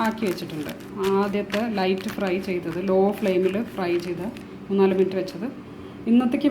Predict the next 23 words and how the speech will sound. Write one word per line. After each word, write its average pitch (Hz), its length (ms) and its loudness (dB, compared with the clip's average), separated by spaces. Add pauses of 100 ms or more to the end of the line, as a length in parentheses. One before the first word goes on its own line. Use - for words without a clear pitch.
വേണ്ടത് 214 300 2 (120)
മാത്രം 190 500 2 (520)
ഞാൻ 214 160 -2
കുറച്ച് 220 300 -2
മാറ്റി 180 260 2
വെച്ചിട്ടുണ്ട്. 165 400 -4 (220)
ഇന്നത്തേക്ക് 214 600 2 (120)
കുട്ടികൾക്ക് 233 420 -2
അത്യാവശ്യം 208 540 0
വേണ്ടത് 185 340 2
ഹൈ 185 140 2 (200)
ഫ്ലെയിമിൽ 180 380 2 (120)
ഇട്ട് 220 260 -6
വറുക്കാവുന്നത്, 170 760 -2
അതായത് 190 320 -2
ലാസ്റ്റ് 196 460 0
ഫ്രൈക്ക് 190 420 -2
വേണ്ടിയുള്ളത് 165 420 -2 (100)
മാത്രം 185 280 -2 (720)
ഞാൻ 190 180 4 (140)
കുറച്ച് 226 320 0
മാറ്റി 208 240 2
വെച്ചിട്ടുണ്ട്. 208 360 0